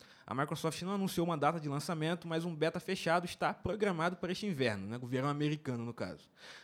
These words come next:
A comemoração dos dez anos também trouxe o Minecraft Classic, que está gratuito e pode ser jogado em navegadores. O jogo só possui trinta e dois blocos, não tem inimigos e é apenas o modo criativo do original. E aí, galera, o que vocês têm a dizer sobre isso?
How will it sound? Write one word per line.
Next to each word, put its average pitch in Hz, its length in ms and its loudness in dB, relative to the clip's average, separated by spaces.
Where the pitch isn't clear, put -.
A - 80 0
comemoração 185 460 0
dos 180 100 0
dez 170 260 6
anos 175 220 0
também 165 280 0
trouxe 170 280 -2
o - 20 -4
Minecraft 165 440 -2
Classic, 135 460 0
que - 80 -4
está 160 180 2
gratuito 175 500 2
e 214 40 -2
pode 180 240 0
ser 180 140 0
jogado 160 340 4
em 175 40 -4
navegadores. 165 800 -2
O 123 80 -6
jogo 147 200 2
só 175 80 -4
possui 175 260 -4
trinta 220 220 0
e 202 40 -4
dois 190 140 4
blocos, 156 380 4
não 175 140 -2
tem 170 120 0
inimigos 175 460 0
e - 40 -2
é 147 40 4
apenas 165 280 -2
o 160 60 -6
modo 156 220 2
criativo 165 380 -4
do 151 80 -2
original. 135 440 0
E 131 80 4
aí, 139 60 6
galera, 107 220 0
o - 20 -18
que - 60 -20
vocês - 120 -10
têm 139 100 -4
a 139 40 -2
dizer 123 160 -4
sobre 117 240 -6
isso? - 260 -10